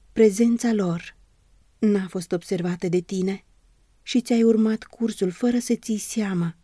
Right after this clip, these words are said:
de îngerul păzitor. Ocupația și grijile în noua ta poziție reclamau timpul și atenția ta și datoria ta față de Dumnezeu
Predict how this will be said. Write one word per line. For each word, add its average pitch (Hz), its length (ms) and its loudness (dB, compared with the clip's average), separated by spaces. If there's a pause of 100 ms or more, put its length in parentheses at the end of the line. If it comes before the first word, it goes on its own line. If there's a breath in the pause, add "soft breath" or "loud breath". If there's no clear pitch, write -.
(100)
de 220 240 0
îngerul 180 500 0
păzitor. 175 760 -6 (520)
Ocupația 226 800 0
și 180 220 -4
grijile 185 580 -2
în 190 120 0
noua 196 320 2
ta 202 180 -4
poziție 180 840 -4 (300)
reclamau 202 640 2
timpul 196 640 -2 (120)
și - 200 -2
atenția 196 640 -2
ta 170 340 -8 (320)
și - 180 0
datoria 233 600 4
ta 220 180 -2
față 180 300 -4
de 180 100 0
Dumnezeu 185 600 -2